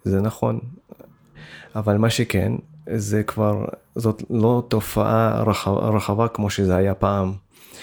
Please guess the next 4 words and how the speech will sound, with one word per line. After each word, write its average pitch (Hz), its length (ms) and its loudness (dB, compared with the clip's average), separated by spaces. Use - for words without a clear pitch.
וזאת 98 1400 2
קבוצה 104 560 0
יחסית 98 440 -2
קטנה, 110 520 2